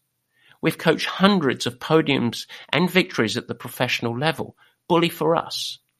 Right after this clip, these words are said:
The great thing, or at least the thing that creates a little bit of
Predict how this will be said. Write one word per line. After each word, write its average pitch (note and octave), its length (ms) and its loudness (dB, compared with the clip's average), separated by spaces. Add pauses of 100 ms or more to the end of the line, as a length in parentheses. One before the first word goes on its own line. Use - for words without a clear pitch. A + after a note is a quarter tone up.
(340)
The D#3 80 2
great D#3+ 340 2
thing, G#2 300 0 (240)
or D3 120 8
at C3+ 80 2
least F3 200 2
the D3+ 60 0
thing C#3 240 4
that A2+ 160 2
creates G#2+ 440 2
a G#2+ 40 -4
little A#2 200 -2
bit A2+ 200 0
of F#2+ 160 -4